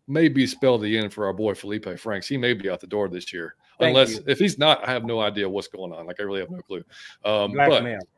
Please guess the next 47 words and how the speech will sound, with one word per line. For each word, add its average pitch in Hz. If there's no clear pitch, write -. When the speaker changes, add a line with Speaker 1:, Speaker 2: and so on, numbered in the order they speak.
Speaker 1:
but 107
it 98
has 107
to -
be. -
But 113
regardless, 110
um, 98
obviously, 156
uh, 117
look, 107
Desmond 143
had 131
a 117
great 120
rapport 127
with 110
Michael. 110
He 123
scored 135
four 185
touchdowns 107
in 107
the 107
four 131
games 139
that 135
we 131
Speaker 2:
Yes. 135
Speaker 1:
were, 131
that 135
were 131
here 170
last 104
year. 107
So, 123
I 123
mean, 123
just 143
another 143
guy 143
that 117
can 110
be 117
used 120
in 104
this 104